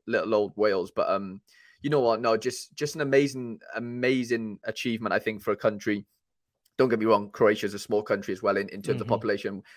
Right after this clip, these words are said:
Speaker 1: Let's not compare in that sense. But just in terms of, like, Welsh football, like, historically, we aren't that good. It's just a fact. You know, we've been pretty good over the last couple of Euros. You got to semi-final, which was incredible, of course, in twenty sixteen.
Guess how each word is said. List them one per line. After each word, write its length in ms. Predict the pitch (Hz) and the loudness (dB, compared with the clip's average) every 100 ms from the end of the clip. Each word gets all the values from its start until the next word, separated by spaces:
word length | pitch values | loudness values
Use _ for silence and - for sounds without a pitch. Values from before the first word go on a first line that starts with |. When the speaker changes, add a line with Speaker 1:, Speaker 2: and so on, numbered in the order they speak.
| - - | -10 -6
Speaker 1:
Let's 160 | 110 | -2
not 240 | 120 98 - _ - - | 0 -2 -4 _ -20 -10
compare 380 | 117 110 131 | -8 -4 -2
in 60 | 113 | 0
that 120 | 113 | 0
sense. 200 | 113 104 | -2 -4
But 120 | - | -2
just 200 | 127 143 - - - | 0 0 -4 -10 -6
in 80 | |
terms 220 | 135 180 123 | 2 2 2
of, 60 | |
like, 160 | 110 101 | -2 -2
Welsh 440 | 101 117 104 - - | 0 0 0 -6 -14
football, 500 | - 120 - 104 92 - | -6 -6 -2 -4 -4 -6
like, 260 | 101 98 - _ _ - | -2 -2 -4 _ _ -10
historically, 540 | 135 - 123 117 113 | -4 2 4 4 -2
we 220 | 92 123 - | -6 -6 -2
aren't 340 | 127 135 92 - | 0 0 -2 -6
that 200 | 87 - _ | -6 -6 _
good. 260 | - 78 - _ | -14 -14 -16 _
It's 100 | - | -16
just 160 | - - | -14 -12
a 40 | |
fact. 420 | - - - _ _ _ _ | -12 -14 -16 _ _ _ _
You 100 | - | -6
know, 100 | 117 | -2
we've 180 | 113 127 | 0 0
been 240 | 139 139 131 | 2 0 0
pretty 260 | - 143 | 0 4
good 140 | 135 139 | 6 6
over 100 | 123 | 8
the 80 | |
last 240 | 127 127 - | 6 6 4
couple 220 | 117 117 | -4 -2
of 40 | |
Euros. 400 | 127 135 135 131 | 0 4 6 6
You 60 | 117 | 2
got 160 | 110 110 | -6 -4
to 60 | |
semi-final, 500 | - 120 110 120 120 | -2 -2 0 2 2
which 160 | 113 110 | -2 -6
was 160 | 101 - _ | -10 -14 _
incredible, 640 | 101 101 - 135 113 107 101 | -20 -18 0 2 2 0 -4
of 120 | - | -4
course, 240 | 107 101 | -4 -4
in 80 | 107 | -6
twenty 220 | 101 101 | -8 -6
sixteen. 520 | - 98 - 110 104 | -8 -10 -6 -6 -6